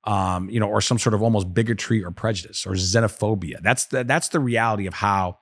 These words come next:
our garbage ruling class views the world, views the United States right now. And it's certainly how they view working class people in this country. Rather than believing that because of their success, because of their privilege, whether it was totally earned or inherited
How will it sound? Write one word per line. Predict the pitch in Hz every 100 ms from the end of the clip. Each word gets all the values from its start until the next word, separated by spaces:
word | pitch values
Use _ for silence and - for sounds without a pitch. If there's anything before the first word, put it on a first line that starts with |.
| _
our | -
garbage | 90 87 104 104 98
ruling | 92 101 95
class | 87 - 98 87 - - _ _ _ 101
views | 101 110
the | 98
world, | 92 101 104 101 92
views | 87 98 104 95
the | 95
United | 92 92 87 78
States | - 95 -
right | 78
now. | 76 65 - -
And | 101
it's | -
certainly | - - 226 190 120
how | 104 104
they | 98
view | 87 95 87 82 - _ -
working | 98 110 101 104 92
class | - 92 87 -
people | - - 92 87
in | 85
this | 82
country. | - 95 90 - _ _ _ -
Rather | 113 151 196
than | 185
believing | 135 123 135 170 135 101 98 110 113 _ _
that | 117
because | 107 110 147 180
of | 185
their | 151
success, | 151 156 - - 78 92 -
because | 104 110 135
of | 165 151
their | 151
privilege, | - 127 120 127 120
whether | 113
it | 98
was | 92
totally | - 101 92 85
earned | 147 170 170 127
or | 90
inherited | 92 90 143 147 139 127